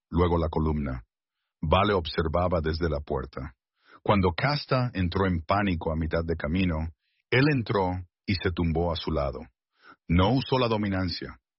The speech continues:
Respiró lentamente hasta que ella lo copió. Sus garras se retrajeron.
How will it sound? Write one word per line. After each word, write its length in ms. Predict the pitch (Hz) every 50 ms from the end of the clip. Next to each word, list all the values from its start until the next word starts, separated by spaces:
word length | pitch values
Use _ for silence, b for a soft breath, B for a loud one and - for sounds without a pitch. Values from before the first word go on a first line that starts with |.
| _ _ _ _ _ _
Respiró 500 | - - 98 92 - - 101 90 92 95
lentamente 920 | 92 92 107 117 123 117 123 113 104 101 101 98 87 82 87 85 85 85 80 -
hasta 300 | - 87 85 - - 82
que 280 | 82 - 80 80 85 90
ella 180 | 92 87 85
lo 140 | 82 82 78
copió. 400 | - 80 76 - 76 76 65 62 65 - _ _ _ _ _ _ _ _ _ -
Sus 300 | - - - 101 82 78
garras 460 | - 95 101 110 110 113 113 110 -
se 120 | - -
retrajeron. 760 | 80 80 78 - 80 76 - - 80 76 71 62 60 -